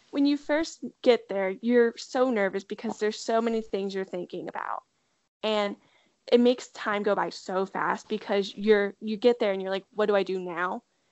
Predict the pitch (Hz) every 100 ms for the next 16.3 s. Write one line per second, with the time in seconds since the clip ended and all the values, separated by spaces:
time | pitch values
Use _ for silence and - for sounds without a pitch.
0 | _ _ 220 220 214 202 208 233 240 220
1 | 214 190 - 196 180 175 196 302 302 294
2 | 285 262 247 - 190 190 190 - 196 -
3 | - 240 233 - 220 - 220 208 220 214
4 | 196 185 175 - 180 - - 180 196 180
5 | 202 214 214 - 180 185 - _ _ _
6 | - - - - 277 262 254 247 - _
7 | _ _ - 214 226 220 208 240 247 247
8 | 220 220 185 - - 190 208 - 180 175
9 | 202 247 - - - 254 208 - _ -
10 | 240 220 226 233 - - 208 - - _
11 | - 214 226 233 233 220 208 196 190 175
12 | 208 190 196 - 165 - - 196 190 196
13 | 208 208 202 - - 202 180 214 - 202
14 | 190 202 196 185 - - - - 247 233
15 | - 254 247 233 190 - 233 233 185 -
16 | 190 185